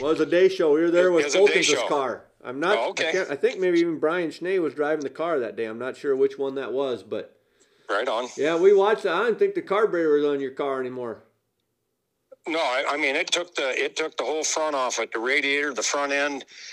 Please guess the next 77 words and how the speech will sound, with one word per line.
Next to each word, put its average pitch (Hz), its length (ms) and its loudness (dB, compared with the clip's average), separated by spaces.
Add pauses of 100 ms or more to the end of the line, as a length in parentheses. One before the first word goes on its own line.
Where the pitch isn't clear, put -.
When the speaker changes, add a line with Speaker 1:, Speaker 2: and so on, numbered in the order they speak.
Speaker 2:
I 127 80 -2
mean, 135 380 0
it - 60 0
was 143 140 -4
just - 240 -2
a, - 120 -2
I 143 100 0
still 220 220 -2
got 143 160 -2
a - 20 -6
picture - 340 -2
of 104 120 -2
it. - 80 -4 (300)
It 139 100 -2
just 185 280 -2 (220)
looked 170 180 -6
like, 147 140 -4
it 139 160 -2
looked 214 160 -6
like 160 100 -4
a 127 60 -6
bobsled 107 520 -2 (280)
is 110 80 -6
what 113 80 -4
Speaker 1:
Yeah. 120 80 -4
Speaker 2:
it - 20 -2
looked - 160 -6
like. 101 200 -4 (280)
Speaker 1:
Yeah, 139 140 -6
I 185 60 0
remember 202 280 4
you 190 180 2
got, 202 380 0
you 170 120 -6
got 180 220 0
an 151 40 -4
awful 180 340 -2
lot 185 200 2
of - 80 0
air, 175 260 2
'cause 151 160 -2
like 170 100 6
you 175 60 2
said, 220 240 6
they 175 100 4
come 208 280 4
on 214 320 6
you 202 100 8
and 175 80 2
you 180 140 0
just 190 180 4
launched 185 320 0
off 185 240 -2
both 190 240 6
tires 190 400 6
or 151 80 4
whatever 165 400 4
Speaker 2:
Yep. 151 100 2
Speaker 1:
happened. 135 460 -2 (480)
Speaker 2:
Yep. 139 280 -2 (200)
Speaker 1:
Down 196 200 2
the 190 60 4
Speaker 2:
They 202 120 4
Speaker 1:
back 240 80 4
Speaker 2:
sandwiched 175 360 2
Speaker 1:
stretch, 147 140 4
Speaker 2:
me 190 80 4
and 208 80 4
Speaker 1:
wasn't 160 120 2
Speaker 2:
I - 20 0
Speaker 1:
it? 151 40 0
Speaker 2:
went 170 120 0
straight, 175 360 0
I 139 80 2
went 151 160 -2
straight 156 380 0
up. 139 200 -2